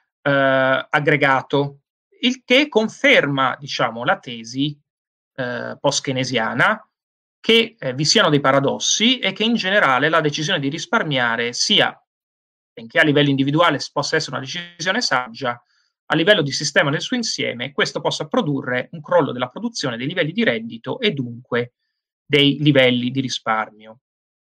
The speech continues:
Per onestà, vi devo anche dire che la ragione per cui si ottiene questo risultato, anche nel lungo periodo, in realtà, con un modello completo, è quella particolare funzione di investimento. Cioè, se si assume che gli investimenti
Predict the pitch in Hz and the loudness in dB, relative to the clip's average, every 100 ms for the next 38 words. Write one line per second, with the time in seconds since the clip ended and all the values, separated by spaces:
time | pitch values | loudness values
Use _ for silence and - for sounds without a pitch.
0 | _ - - 285 262 226 - 180 135 139 | _ -18 2 4 6 4 2 2 4 4
1 | 262 - _ _ _ _ _ 156 220 208 | 2 -4 _ _ _ _ _ 2 4 6
2 | 208 208 214 175 151 151 151 156 285 247 | 4 0 0 0 2 4 4 2 0 -2
3 | 214 208 180 151 190 180 160 147 156 147 | -4 -6 -6 -2 0 0 0 -4 -2 -2
4 | 147 143 160 127 139 170 247 233 170 160 | -2 0 0 0 0 2 2 0 -6 -4
5 | 151 143 135 127 113 120 127 127 120 - | -4 -4 -4 -6 -8 -6 -6 -4 -6 -6
6 | 131 123 131 139 131 123 127 113 110 - | -10 -4 0 0 -2 -10 -6 -6 -4 -4
7 | 196 - _ _ _ _ _ - - 226 | -4 -4 _ _ _ _ _ -8 2 4
8 | 240 - _ _ _ _ 220 226 190 185 | 4 -2 _ _ _ _ 4 6 4 2
9 | 156 226 226 160 147 147 160 147 139 131 | -2 -4 2 4 2 0 -8 -10 -10 -12
10 | 127 127 - - 117 110 _ _ - 151 | -12 -10 -10 -10 -16 -18 _ _ -20 -14
11 | - 240 220 160 143 - 202 135 127 131 | 0 2 2 -4 -6 -8 -10 -10 -12 -10
12 | 135 - 190 175 127 - | -12 -6 -2 -2 -4 -12